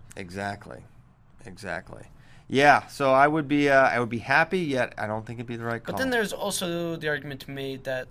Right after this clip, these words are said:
Speaker 2: the fact that we don't see them very often is what makes, also what helps make them so great.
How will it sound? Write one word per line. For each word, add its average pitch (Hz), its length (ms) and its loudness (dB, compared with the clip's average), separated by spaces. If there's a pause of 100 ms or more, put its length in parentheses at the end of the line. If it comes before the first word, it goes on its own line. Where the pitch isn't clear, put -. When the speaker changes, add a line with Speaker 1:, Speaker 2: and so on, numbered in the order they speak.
Speaker 2:
the 123 80 -18
fact 131 180 -12
that 120 100 -12
we 120 100 -14
don't 151 280 -4
see - 240 -8
them 120 340 -10 (720)
very 120 200 -6
often 120 480 -10 (260)
is 123 140 -16
what 117 120 -8
makes, - 680 -12 (200)
also 170 340 -2
what 131 160 -10 (500)
helps 139 300 -8
make 127 180 -10
them 117 160 -14
so 117 160 -8
great. 120 300 -14